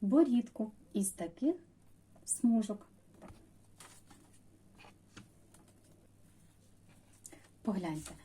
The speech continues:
я вже приклеїла внизу всі смужки, і в мене у лікаря вийшла ось така борода. Дітки, але пам'ятайте, для того, щоб був хороший зір, потрібно їсти багато овочів та фруктів,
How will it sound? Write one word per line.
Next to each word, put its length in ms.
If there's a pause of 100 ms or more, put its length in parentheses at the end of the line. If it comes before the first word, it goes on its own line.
(120)
я 200
вже 180
приклеїла 600
внизу 420 (400)
всі 280
смужки, 540
і 240
в 340
мене 440
у 60
лікаря 560
вийшла 360 (240)
ось 180
така 440 (360)
борода. 500 (960)
Дітки, 460
але 180
пам'ятайте, 720 (360)
для 120
того, 320
щоб 260
був 260
хороший 560
зір, 260 (360)
потрібно 460
їсти 560
багато 580
овочів 640
та 120
фруктів, 520